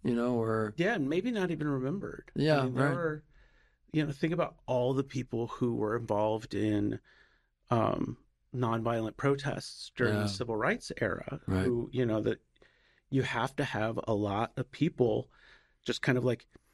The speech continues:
Speaker 2: being disobedient and clogging up the jails
Speaker 1: Yeah.
Speaker 2: and
Speaker 1: Yeah.
Speaker 2: clogging up the system in order to get the attention of the powers that be. But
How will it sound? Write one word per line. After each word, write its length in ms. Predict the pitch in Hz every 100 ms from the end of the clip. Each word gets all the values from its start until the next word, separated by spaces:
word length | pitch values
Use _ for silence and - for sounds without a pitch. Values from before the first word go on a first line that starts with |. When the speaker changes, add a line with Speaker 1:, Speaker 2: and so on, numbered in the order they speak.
| _ _ _ _ -
Speaker 2:
being 440 | 127 123 131 143
disobedient 920 | 139 123 135 113 127 190 160 120 113 -
and 300 | 147 123 120
clogging 420 | - 120 131 139
up 120 | 147
the 80 | 143
jails 680 | 131 139 180 185 127 117 107
Speaker 1:
Yeah. 120 | 104
Speaker 2:
and 540 | 143 135 127 123 120 120 -
Speaker 1:
Yeah. 140 | 107 -
Speaker 2:
clogging 360 | - 127 139 135
up 120 | 131
the 60 | 131
system 400 | 208 - 139 120
in 120 | 135
order 200 | 135 135
to 100 | 143
get 340 | 139 120 117 - - _
the 80 | 135
attention 440 | 123 165 202 147
of 80 | 117
the 80 | 117
powers 420 | - 113 117 113
that 180 | - -
be. 300 | 196 233 - -
But 200 | -